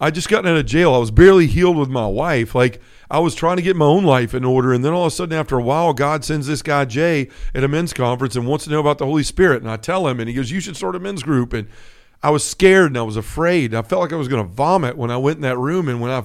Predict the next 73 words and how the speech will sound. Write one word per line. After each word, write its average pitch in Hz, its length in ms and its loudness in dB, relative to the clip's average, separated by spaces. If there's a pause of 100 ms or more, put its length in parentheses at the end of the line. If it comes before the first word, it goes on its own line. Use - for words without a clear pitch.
knew 156 280 -4
that 156 100 0
we 151 80 -2
were 139 80 0
calling 160 300 -4
thirty 175 340 -2
men 160 340 -6 (280)
and - 20 -8
I 123 60 -2
was 127 100 0
gonna 147 140 0
have 127 100 -8
to - 60 -10
share 170 240 0
my 156 140 0
story. 139 600 -6 (340)
And 151 140 0
I 175 140 4
remember 180 320 4
thinking 180 360 4
as 135 140 2
I 139 60 6
walked 151 360 4
in 175 120 -2
and, 147 120 -2
that, 143 100 -2
and 139 100 -8
grabbing 180 280 2
that 143 160 -2
door, 165 200 0
and 185 80 0
the 139 40 0
devil 156 280 -2
showed 135 260 -4
up 117 140 -4
and 101 100 -12
started 123 260 -6
yelling 151 280 -2
at 135 60 -4
me, 104 100 -4
"What 143 160 -4
are - 20 -6
you 190 100 -4
doing? 160 360 0 (320)
You 185 160 -6
can't 107 320 0
do 107 160 -4
this. 151 260 2
You're 185 100 -2
not 139 200 0
enough. 117 300 -4
What 202 120 -2
are 202 40 -4
you 180 200 -2
gonna 131 220 0
do? 101 200 -4
You 139 160 -4
don't 202 160 -2
know 143 120 -2
the 147 100 -4
first 160 280 -4
thing 202 200 -2
about 104 240 -4
Jesus. 101 380 -4
You're 226 160 0
a 180 40 0
cokehead. 135 560 -2
You're 165 120 -6
blah, 170 180 -4
blah, 165 180 -2
blah, 160 180 0
blah, 156 180 -4
blah." 151 240 -4